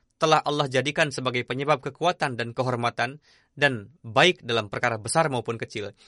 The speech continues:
Hadrat Rasulullah selalu menjaga perjanjian, per-, perjanjian. Meskipun di sini telah terkecoh sehingga tidak membuahkan hasil, namun seorang mukmin hendaknya selalu berbaik sangka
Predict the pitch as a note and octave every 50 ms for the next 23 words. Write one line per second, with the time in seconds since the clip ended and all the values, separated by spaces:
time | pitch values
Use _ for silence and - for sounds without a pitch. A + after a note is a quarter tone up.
0 | - _ _ _ _ - B2 A#2 C3+ C#3+ C#3 C#3+ C#3+ C#3 - D3+ C#3 D3 E3+ F3+
1 | E3+ - - - C#3+ D#3 E3+ E3 D#3 C#3+ B2+ C3 B2 C3+ C3 - B2+ B2 B2+ B2+
2 | A#2+ A#2 A2 A#2+ B2+ C3 C3+ C3 - C3 A#2+ - - - C3+ B2 B2 A2+ A2 G2+
3 | G#2 G#2 G2+ F#2+ F#2+ G2+ _ _ _ _ - _ _ _ _ _ _ _ _ _
4 | _ _ _ _ _ _ - _ _ _ _ _ _ _ _ _ _ _ _ _
5 | _ _ _ _ _ _ _ _ _ _ _ - - C#3 D3 D3 - F#3 F3 -
6 | F#3 F3+ D#3+ D3 C#3+ - E3+ E3 F3 E3+ - D3+ D3 C#3+ C3 - - - D#3 -
7 | F#3 F3 - - D3 B2 A2 A#2 - _ _ _ _ - - - D3 D3 C#3+ C3
8 | B2 A2+ - - D3 D#3 D3+ D3+ D3 C#3 C3 C3+ C3+ C3 - C3+ C3 A#2+ G#2+ -
9 | - G#2+ G#2 C3 F3+ _ _ - _ _ _ - C3+ C#3 C#3 D3+ E3+ F3+ F3+ E3
10 | - D3 C#3+ D3 C#3+ C#3 C#3 C#3 - D3 E3+ F3 D3+ D3+ C#3+ C3+ C#3+ - - -
11 | D#3+ - - - E3 E3+ F3+ F#3+ F3 D3+ - _ - C#3 C#3 C3+ B2+ A#2+ B2+ C3
12 | C3 - - - F3 F#3+ F#3 D#3 - G#2+ - -